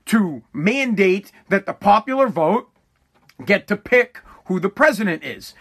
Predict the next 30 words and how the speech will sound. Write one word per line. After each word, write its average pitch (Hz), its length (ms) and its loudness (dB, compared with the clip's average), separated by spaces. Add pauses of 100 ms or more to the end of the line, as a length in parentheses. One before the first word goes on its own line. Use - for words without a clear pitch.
(120)
because 190 300 -2
we 208 100 -2
have 180 180 2
an 180 60 -4
electoral 202 380 -2
college 185 260 -2
system 170 400 -6 (220)
per 196 200 2
the 185 80 -2
United 175 360 0
States, - 480 -6
uh, 156 60 -8
Constitution, 170 840 -6 (160)
and 165 160 -4
in 165 60 -6
the 160 80 -4
Constitution 185 760 -2
it 156 140 -6
states 160 360 -6 (200)
that 175 180 -2
the 147 80 -10
state - 460 -4
legislator 170 600 -2
picks - 480 -8 (240)
the 196 380 0
electors. 170 720 -4 (160)
It - 200 -8
picks - 420 -4 (160)
the 208 240 2
people 190 500 -4